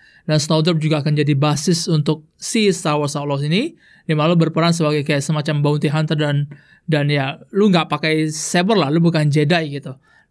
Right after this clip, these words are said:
Pakai pistol-pistolan gitu, dan lu akan mengeksplorasi begitu banyak lokasi, banyak planet, itu yang dijanjikan, lo akan ketemu sama banyak orang, dengan cerita memang basisnya basis naratif, daya tariknya, dan juga akan dihitung canon antara episode lima sampai episode enam katanya, jadi di antara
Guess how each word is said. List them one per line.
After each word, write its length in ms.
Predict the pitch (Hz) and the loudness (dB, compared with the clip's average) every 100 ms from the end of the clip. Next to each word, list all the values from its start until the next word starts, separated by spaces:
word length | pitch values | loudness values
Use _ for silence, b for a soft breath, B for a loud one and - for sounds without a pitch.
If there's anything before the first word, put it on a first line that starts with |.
| - | -8
Pakai 320 | 147 151 139 | -6 -4 -4
pistol-pistolan 720 | 160 139 147 151 - 180 185 160 | -2 -2 -2 -2 -2 0 0 -2
gitu, 320 | 180 214 302 B B B - | -4 -4 -4 B B B -4
dan 80 | |
lu 80 | 156 | -2
akan 240 | 170 165 147 | 0 -2 -2
mengeksplorasi 960 | 151 147 - 147 143 143 143 170 160 | -4 -6 -4 -2 0 -2 0 2 2
begitu 240 | 151 147 147 | 0 0 0
banyak 320 | 143 147 135 | 0 -2 -4
lokasi, 720 | 139 143 139 220 262 311 311 B B B B _ | -4 -4 0 2 4 4 0 B B B B _
banyak 240 | 147 147 143 | -2 0 0
planet, 320 | 143 156 214 | 0 0 0
itu 160 | 180 190 | 0 2
yang 80 | |
dijanjikan, 640 | 165 156 151 156 185 220 226 | 2 2 0 -2 -2 0 0
lo 80 | 170 | 0
akan 80 | |
ketemu 240 | 165 160 151 | -2 -2 -2
sama 240 | 156 143 | 0 2
banyak 80 | 147 | 0
orang, 320 | 139 156 220 | -2 0 2
dengan 240 | 165 160 165 | 2 4 2
cerita 320 | 165 170 170 190 | 4 2 2 0
memang 400 | 165 156 151 151 | 0 0 0 0
basisnya 400 | 147 165 190 160 | 0 0 0 0
basis 240 | 143 147 | -2 -4
naratif, 400 | 151 147 147 202 - | -4 -2 -2 -4 -6
daya 320 | 175 147 147 | -2 -2 0
tariknya, 480 | 147 147 160 254 339 - | -2 0 -2 -2 -4 -2
dan 320 | 160 156 156 | 0 2 2
juga 320 | 165 202 196 | 2 2 0
akan 160 | 175 170 | 2 2
dihitung 240 | 170 165 | 2 2
canon 320 | 165 165 208 | 2 2 2
antara 480 | 170 160 156 156 156 | 2 0 -2 -4 -4
episode 320 | 156 160 160 | -4 -2 -2
lima 320 | 147 151 180 | -2 0 0
sampai 400 | 196 160 147 139 | 0 -2 -4 -4
episode 240 | 139 147 185 | -4 -4 -2
enam 160 | 202 | 0
katanya, 320 | 143 143 135 139 | -2 -4 -4 0
jadi 80 | |
di 80 | 160 | 0
antara 320 | 143 147 143 | 0 -2 -2